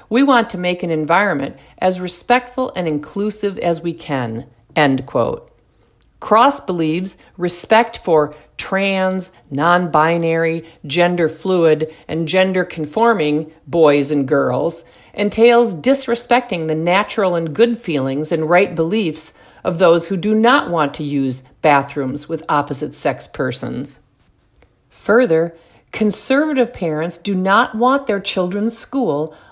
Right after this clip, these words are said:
undermining their beliefs about modesty and privacy. Word to Cross, respect for humans does not require disrespect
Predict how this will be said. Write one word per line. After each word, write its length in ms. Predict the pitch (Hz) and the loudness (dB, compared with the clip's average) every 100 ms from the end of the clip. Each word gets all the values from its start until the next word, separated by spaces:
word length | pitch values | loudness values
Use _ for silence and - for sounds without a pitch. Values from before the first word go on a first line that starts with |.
| _ 196 | _ 2
undermining 760 | 220 247 254 202 185 190 196 - _ | 4 6 4 2 2 -2 -6 -10 _
their 360 | 147 156 240 294 | -4 4 4 4
beliefs 600 | 208 170 143 147 - - _ | 2 2 0 -2 -8 -14 _
about 320 | 196 202 202 180 | 0 2 2 2
modesty 600 | 156 160 156 - 160 - | 2 2 -2 -4 -4 -4
and 120 | 180 | -6
privacy. 760 | - 208 185 165 - 120 - _ _ _ _ _ _ _ - | -2 0 0 -2 -4 -8 -10 _ _ _ _ _ _ _ -4
Word 280 | 254 311 294 | 0 0 -2
to 80 | 277 | -4
Cross, 680 | - 170 175 196 - - - _ _ - | 0 2 4 2 -2 -12 -20 _ _ -6
respect 440 | 208 - 240 - | -4 0 0 0
for 100 | 320 | -6
humans 520 | 294 196 175 185 202 190 | -6 -4 -4 -4 -6 -4
does 180 | 190 | -4
not 300 | 175 175 175 | 0 0 0
require 580 | 226 220 - 160 156 160 | -4 -6 -2 0 2 0
disrespect 1080 | 139 135 240 233 - 160 - 143 127 - | -2 2 2 2 -2 -6 -4 -2 -2 -6